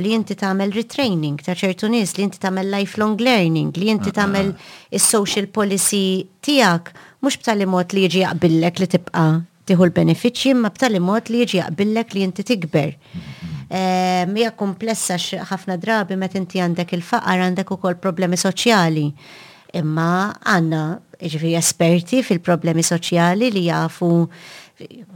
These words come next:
Speaker 1: li jafu jiggwidaw il-governanza u l-politika b'tali mod li nindirizzawhom direttament. Ġifieri, din hija answer ġenerali għal kull mistoqsija li tista' tagħmilli.
Speaker 2: Sewa.
Speaker 1: Kull ħaġa li tista' tistaqsini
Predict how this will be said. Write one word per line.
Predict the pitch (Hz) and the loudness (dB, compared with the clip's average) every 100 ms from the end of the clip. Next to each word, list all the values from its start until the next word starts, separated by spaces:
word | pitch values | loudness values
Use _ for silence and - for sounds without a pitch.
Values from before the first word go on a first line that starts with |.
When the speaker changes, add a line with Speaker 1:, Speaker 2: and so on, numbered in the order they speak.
| - 202 | -12 -4
Speaker 1:
li | 208 202 | 2 4
jafu | 180 175 - 185 170 - | 4 2 2 2 2 0
jiggwidaw | 208 175 185 196 180 170 165 165 - | 0 0 2 2 2 2 2 0 0
il-governanza | 196 185 175 180 175 160 165 170 202 | 0 2 2 4 2 2 0 2 2
u | 226 | 2
l-politika | - 180 170 165 175 170 | 2 0 2 0 -2 -6
b'tali | 170 175 170 | -4 -2 -2
mod | 170 156 160 180 | -2 -4 -6 -4
li | |
nindirizzawhom | 165 160 160 156 - 170 160 160 | -4 -2 -4 -6 -4 -2 -2 -2
direttament. | 160 160 - 151 143 170 208 - _ _ | -4 -4 -4 -2 -2 -4 -6 -14 _ _
Ġifieri, | - - _ | -6 -6 _
din | 185 269 269 | -4 0 2
hija | 214 196 196 - - - - 202 | 2 2 -2 -6 -20 -20 -2 0
answer | 190 185 - 185 | 2 0 0 0
ġenerali | 175 202 185 180 180 170 175 | 0 0 0 2 2 2 0
għal | 180 175 | -2 -4
kull | 208 185 | -6 -4
mistoqsija | 185 165 180 185 180 | -6 -8 -4 -2 -2
li | |
tista' | 175 - 175 | -2 -2 0
tagħmilli. | 175 247 247 190 170 147 - | 2 2 2 2 2 2 -2
Speaker 2:
Sewa. | - 95 76 95 92 _ - _ _ - - | -10 -10 -8 -12 -14 _ -20 _ _ -20 0
Speaker 1:
Kull | 254 220 196 | 4 6 4
ħaġa | 202 185 175 185 | 2 2 2 -2
li | |
tista' | 185 185 190 175 | 0 -2 -2 -4
tistaqsini | 170 - 190 190 277 247 190 170 | -2 -2 -2 0 4 4 4 2